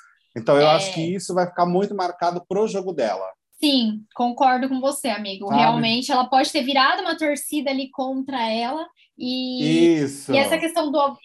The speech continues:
Speaker 2: mas assim, ó, eu, a, a, pra, né, avisar você que tá ouvindo a gente aqui no podcast,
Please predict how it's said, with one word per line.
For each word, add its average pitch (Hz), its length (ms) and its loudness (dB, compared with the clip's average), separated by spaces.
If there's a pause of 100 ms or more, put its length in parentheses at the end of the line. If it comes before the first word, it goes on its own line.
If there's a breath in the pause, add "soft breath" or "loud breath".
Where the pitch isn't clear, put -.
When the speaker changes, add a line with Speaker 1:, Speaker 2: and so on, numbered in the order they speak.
Speaker 2:
mas 320 140 -2
assim, 392 220 -2
ó, - 160 -2
eu, 262 140 2 (220)
a, 208 260 -8
a, 214 120 -10
pra, 254 500 2 (180)
né, 254 240 2
avisar 226 280 -2
você 247 240 -6
que - 60 -20
tá 240 100 -2
ouvindo 233 220 -4
a 233 40 -4
gente 226 220 -6
aqui 226 80 -8
no 214 100 -6
podcast, 233 720 -4